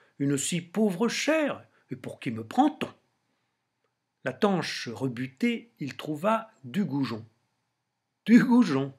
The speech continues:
c'est bien là le dîner d'un héron, j'ouvrirai pour si peu le bec, à Dieu ne plaise. » Il l'ouvrit pour bien moins.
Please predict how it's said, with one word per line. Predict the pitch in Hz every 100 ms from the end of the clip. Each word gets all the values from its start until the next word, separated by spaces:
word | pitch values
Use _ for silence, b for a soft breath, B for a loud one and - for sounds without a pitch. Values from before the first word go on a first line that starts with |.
| _ b b b b b -
c'est | - 220
bien | 185 247 254
là | 233 175 151
le | 143
dîner | 139 151 151
d'un | 151 147
héron, | 147 143 151 143
j'ouvrirai | 175 165 190 202 220
pour | 190 -
si | 196
peu | 190 180
le | 175
bec, | 202 277 - - - _ _ -
à | 123
Dieu | 110
ne | 156
plaise. » | 226 120 98 92 104 - _ _ _ _ _ _ _ _ _ _ _ _ _ _ _ _ _
Il | 139 143 135
l'ouvrit | 135 131 175
pour | - 113
bien | 120 147
moins. | 156 131 131